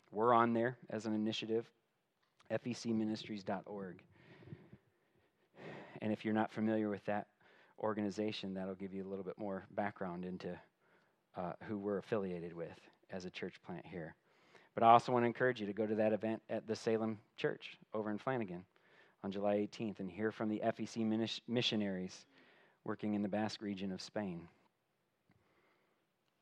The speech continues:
Let's keep going. Verse fourteen. "Let our people learn to devote themselves to good works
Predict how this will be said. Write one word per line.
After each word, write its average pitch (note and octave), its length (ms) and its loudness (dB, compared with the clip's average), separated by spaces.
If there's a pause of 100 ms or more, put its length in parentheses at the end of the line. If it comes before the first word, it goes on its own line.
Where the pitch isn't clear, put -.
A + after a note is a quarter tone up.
(2000)
Let's - 160 -12
keep G#2 180 -4
going. F#2+ 380 0
Verse G2 240 0
fourteen. F#2+ 640 -4 (2250)
"Let C#3+ 160 12
our D3+ 120 12
people B2+ 600 4 (420)
learn A#2+ 180 4
to A#2+ 120 -2
devote A2 400 0
themselves F2+ 680 -8 (680)
to G#2+ 100 -4
good A2 240 4
works G2+ 540 -2